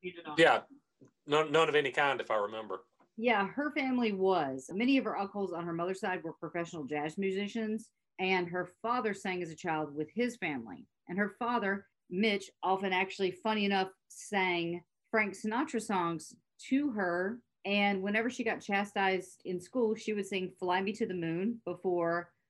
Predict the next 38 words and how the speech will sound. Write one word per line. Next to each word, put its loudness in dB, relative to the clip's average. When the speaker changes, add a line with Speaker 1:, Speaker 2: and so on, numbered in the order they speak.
Speaker 3:
uh, -2
going 0
up 0
to -8
the 0
headmistress -2
to -16
be -2
told -2
off. 2
Speaker 1:
Yeah. 2
Speaker 3:
Winehouse 4
actually 2
attended 2
a -2
Jewish 2
Sunday 0
school 0
when -2
she -4
was -6
a -8
child. -6
During 4
an 2
interview 0
following 0
her -2
rise 0
to -16
fame, -2
she -4
expressed -2
her 0
dismissal -2
toward -2
the -6
school -6